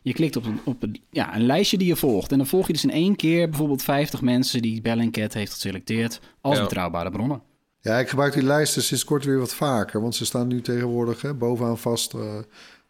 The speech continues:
Speaker 3: aan je, aan je window, je startpagina window.
Speaker 1: Ja,
Speaker 3: Mooi,
Speaker 1: in de
Speaker 3: hoor.
Speaker 1: app, eh, ja, in de app, hè? De, de,
Speaker 3: Ja,
Speaker 1: de, ja,
Speaker 3: fijn, hoor.
Speaker 1: kan je heel makkelijk naartoe. Ja, werkt goed.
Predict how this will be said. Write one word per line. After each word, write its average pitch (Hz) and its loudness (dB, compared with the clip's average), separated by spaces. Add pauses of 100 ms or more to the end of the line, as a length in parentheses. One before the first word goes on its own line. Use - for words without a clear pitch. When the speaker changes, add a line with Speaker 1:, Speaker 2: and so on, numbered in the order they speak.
(120)
Speaker 3:
aan 110 -2
je, 104 0
aan 110 -2
je 110 2
window, 113 0
je 127 -2
startpagina 101 -4
window. 95 -4 (600)
Speaker 1:
Ja, - -4
Speaker 3:
Mooi, 156 4
Speaker 1:
in 160 6
de 143 4
Speaker 3:
hoor. 165 2
Speaker 1:
app, - -4
eh, 123 2
ja, 160 2
in 165 2
de 160 0
app, 196 -2
hè? 190 2
De, 135 0
de, 139 -2
Speaker 3:
Ja, 135 0
Speaker 1:
de, 135 -2
ja, 151 2
Speaker 3:
fijn, 123 2
hoor. 113 0
Speaker 1:
kan 139 0
je 135 4
heel 156 2
makkelijk 135 0
naartoe. 131 -2
Ja, 117 0
werkt 117 -4
goed. 131 -4